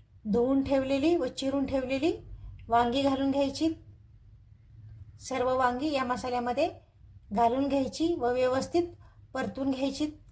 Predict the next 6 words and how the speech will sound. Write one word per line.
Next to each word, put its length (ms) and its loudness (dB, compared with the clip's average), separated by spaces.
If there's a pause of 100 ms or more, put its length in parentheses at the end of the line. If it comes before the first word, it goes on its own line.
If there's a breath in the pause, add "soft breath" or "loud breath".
(1400)
सर्व 360 2
मसाला 380 -2
वांग्यांना 480 0
लागला 340 2
गेला 260 -2
पाहिजे. 500 -4